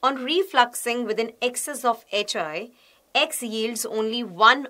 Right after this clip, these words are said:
organic product, that is Y. On hydrolysis, Y yield a new compound Z,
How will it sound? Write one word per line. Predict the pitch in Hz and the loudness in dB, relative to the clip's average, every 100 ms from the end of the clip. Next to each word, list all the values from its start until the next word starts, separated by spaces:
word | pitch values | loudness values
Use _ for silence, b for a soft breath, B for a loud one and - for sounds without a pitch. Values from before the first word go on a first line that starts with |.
| - | -2
organic | 202 190 185 190 214 - | -2 0 0 0 -4 -8
product, | 180 170 165 214 - - | 0 0 2 -2 -2 -4
that | 170 170 | -4 -4
is | 185 160 | -8 -10
Y. | 151 180 156 - _ _ _ b b b b b b | 0 0 0 -4 _ _ _ b b b b b b
On | 233 233 | 4 4
hydrolysis, | 180 208 220 226 403 330 - 202 185 214 - b b b | 2 4 4 4 2 2 0 -2 -4 -4 -10 b b b
Y | 180 208 226 294 | 0 6 8 8
yield | 330 254 233 247 233 | 4 0 0 0 0
a | 214 214 | 0 0
new | 214 220 262 | 0 -4 -4
compound | - 294 247 233 175 190 180 | -6 -6 2 4 2 -2 -8
Z, | - 175 165 | -6 -2 -2